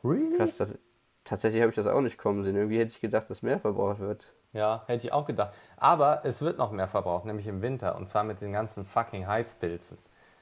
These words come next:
Speaker 1: Das wird
Speaker 2: <laughs>
Speaker 1: richtig, das wär, wird richtig in die Atmosphäre geheizt. Ja, als ob wir es nicht ohnehin schon gemacht hätten, aber wir werden dann nochmal richtig mit den Heizpilzen,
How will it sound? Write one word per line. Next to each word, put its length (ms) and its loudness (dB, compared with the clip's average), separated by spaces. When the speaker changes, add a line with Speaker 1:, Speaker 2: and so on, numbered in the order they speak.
Speaker 1:
Das 220 -6
wird 160 2
Speaker 2:
<laughs> 140 2
Speaker 1:
richtig, 640 6
das 260 2
wär, 200 4
wird 120 4
richtig 440 0
in 340 -4
die 260 -2
Atmosphäre 760 2
geheizt. 560 2
Ja, 120 4
als 160 0
ob 180 -2
wir 60 0
es 140 -4
nicht 340 -8
ohnehin 380 -4
schon 220 -6
gemacht 380 -2
hätten, 260 -2
aber 280 0
wir 180 0
werden 140 0
dann 120 0
nochmal 260 0
richtig 260 -6
mit 140 -8
den 200 -8
Heizpilzen, 760 -2